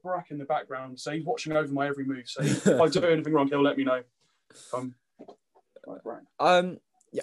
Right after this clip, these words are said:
Speaker 2: I'd like to see you as Prime Minister. We're not gonna get political this week, don't worry, listeners. But I, I just think
Speaker 1: No.
Speaker 2: you, I, I think you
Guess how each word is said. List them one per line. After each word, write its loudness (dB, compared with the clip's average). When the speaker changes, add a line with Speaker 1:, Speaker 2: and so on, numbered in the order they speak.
Speaker 2:
I'd 2
like 2
to -10
see -2
you 4
as 0
Prime -2
Minister. -4
We're 6
not 4
gonna -4
get 0
political -6
this -12
week, -8
don't -6
worry, -10
listeners. -12
But -2
I, 0
I 2
just -10
think -2
Speaker 1:
No. 4
Speaker 2:
you, 0
I, 0
I 0
think -2
you -4